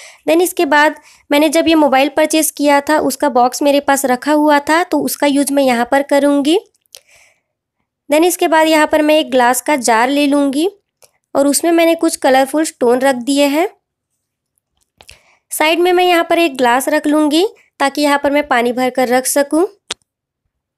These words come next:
Then इसके बाद यहाँ पर मैं कुछ फेरी लाइट्स को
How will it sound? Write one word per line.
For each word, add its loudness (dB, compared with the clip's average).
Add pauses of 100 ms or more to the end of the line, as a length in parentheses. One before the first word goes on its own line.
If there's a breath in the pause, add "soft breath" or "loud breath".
(500 soft breath)
Then 2
इसके 0
बाद 0
यहाँ 0
पर 0
मैं 2
कुछ -6
फेरी -2
लाइट्स 0
को -2